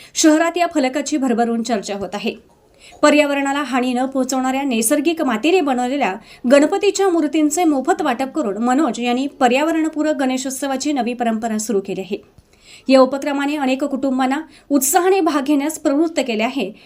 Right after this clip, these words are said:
आणि या पर्वाला पर्यावरणाच्या दृष्टीने नव्याने साजरा करण्याचा मार्ग दाखवला आहे.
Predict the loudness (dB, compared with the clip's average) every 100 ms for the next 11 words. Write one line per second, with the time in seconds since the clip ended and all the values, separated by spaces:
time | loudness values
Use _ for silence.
0 | -4 -2 0 2 2 2 0 0 -2 -2
1 | 0 2 0 -2 -4 -4 -6 -4 -6 -4
2 | -2 -4 -6 -2 4 6 6 2 0 0
3 | -2 -2 -4 -4 -4 -4 -4 -4 -4 -6
4 | -8 -8 -8 -8 -12